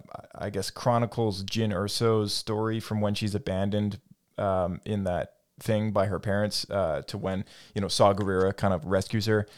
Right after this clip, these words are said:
up until, I guess, the point where she's rescued by the rebels and brought before Mon Mothma in, in, um, Rogue One. So it, it's supposed to kinda fill in the gaps in there.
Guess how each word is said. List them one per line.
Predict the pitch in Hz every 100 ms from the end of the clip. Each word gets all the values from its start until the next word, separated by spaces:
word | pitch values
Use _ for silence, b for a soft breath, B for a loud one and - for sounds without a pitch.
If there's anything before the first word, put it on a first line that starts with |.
| B B B B
up | 104 -
until, | 113 101 117 113 107 107 104 104 104 -
I | 113 113
guess, | 113 107
the | -
point | - 120 107
where | 110 107
she's | 101 - 107 104 98 -
rescued | 120 117 - 113 107 98 - - _ -
by | 117 110 104
the | 101
rebels | 107 104 98 90 - - _ _ -
and | 98 98
brought | 92 98 87
before | 107 - 104
Mon | 90 90 92
Mothma | 85 - 95 90 65
in, | 92 82 -
in, | 85 78 67
um, | 64 71 60 - -
Rogue | 85 80 98
One. | 113 78 -
So | - 95
it, | - 101
it's | - -
supposed | 131 135 131
to | -
kinda | 123 110
fill | - 107
in | 95
the | 92
gaps | 90 82 101
in |
there. | 107 110